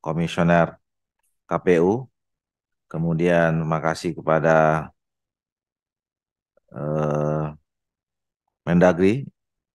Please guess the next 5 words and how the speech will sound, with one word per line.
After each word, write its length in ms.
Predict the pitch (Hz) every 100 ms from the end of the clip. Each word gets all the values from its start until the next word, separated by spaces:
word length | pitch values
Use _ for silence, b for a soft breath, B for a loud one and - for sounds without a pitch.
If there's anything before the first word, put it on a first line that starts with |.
| _ _ _
yang 360 | 76 78 76 76 73 78 78 67 - _ _
diwakili 440 | 80 82 80 82
oleh 220 | 82 80 80
Pak 420 | - 76 76 - _ _ _ _ _ _
Sekjen. 760 | - 82 69 87 92 110 117